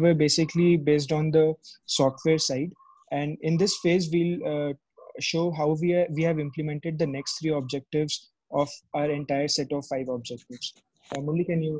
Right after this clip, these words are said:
uh, change the slide? Uh, sir, uh, these were the five objectives that we had, uh, taken up, uh, for our project. And then, uh, we had done the first three objectives. And the next two objectives were development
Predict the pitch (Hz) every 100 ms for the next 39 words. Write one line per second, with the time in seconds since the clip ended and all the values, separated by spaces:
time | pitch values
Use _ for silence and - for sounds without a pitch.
0 | 143 135 135 131 - 139 - 151 - 147
1 | - _ _ _ _ 143 _ _ _ _
2 | _ _ _ _ _ _ _ - - -
3 | - - _ _ _ - _ _ _ _
4 | _ 147 - - 202 202 185 165 147 180
5 | 185 208 226 - 151 175 180 160 160 -
6 | 175 170 - 156 151 160 160 165 151 143
7 | 135 135 135 - 139 156 151 175 _ 151
8 | 139 139 - 139 143 135 127 135 190 _
9 | _ - _ - 147 156 160 190 202 165
10 | 156 151 143 160 175 151 151 160 185 202
11 | 196 _ - 151 165 - 165 160 131 131
12 | 135 160 202 - _ _ _ _ _ 151
13 | 151 160 156 160 151 151 - 202 190 160
14 | 165 - 185 180 185 156 139 143 143 175